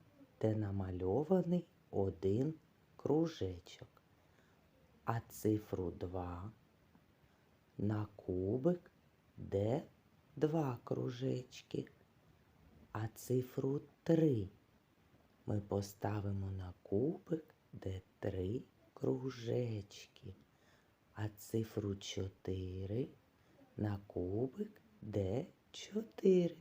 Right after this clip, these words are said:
кружечки. І цифру п'ять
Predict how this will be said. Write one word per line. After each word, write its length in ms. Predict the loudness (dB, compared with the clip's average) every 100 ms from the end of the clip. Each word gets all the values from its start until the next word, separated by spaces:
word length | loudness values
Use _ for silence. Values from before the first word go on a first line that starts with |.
| -18
кружечки. 1000 | -6 -4 0 4 4 2 -8 -6 -4 -4 -6 _ -20 -20 -20 -20 _ -4
І 180 | -2 -2 -6
цифру 840 | -4 2 2 2 -4 -6 -6 -10 _
п'ять 840 | -10 -4 -2 0 -2 -4 -10 -14